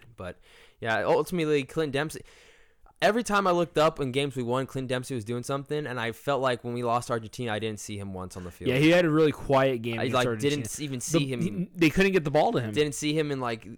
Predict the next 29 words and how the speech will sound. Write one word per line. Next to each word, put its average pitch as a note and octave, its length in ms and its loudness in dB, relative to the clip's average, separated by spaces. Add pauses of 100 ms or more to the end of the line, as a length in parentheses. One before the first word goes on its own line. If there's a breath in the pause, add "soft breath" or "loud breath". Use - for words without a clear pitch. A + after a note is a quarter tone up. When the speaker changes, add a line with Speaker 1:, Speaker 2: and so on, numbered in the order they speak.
(240)
Speaker 1:
the B2 280 0
super D3 420 -4
slow-mos C3 720 2
that C3 140 -2
they C3+ 120 0
do C3 280 2
of B2+ 100 2
Speaker 2:
Yeah. C3+ 220 6
Speaker 1:
everything C3+ 440 0
in C3+ 80 -4
soccer C3+ 320 -2
games. C#3 360 -2
Like, B2+ 120 2
Speaker 2:
Yeah. A#2+ 60 0
Speaker 1:
didn't C3 180 -2
see B2+ 140 -10
him A#2 180 -6
once. A#2 520 -4
Speaker 2:
Yeah, B2+ 180 2
Speaker 1:
So A2 100 2
Speaker 2:
he D3+ 80 6
was, E3+ 260 4
he D#3 160 0
was F3 160 4
very E3 280 4
quiet D#3 340 4
in B2+ 120 -4
that A2+ 160 -6
game. A2+ 260 -6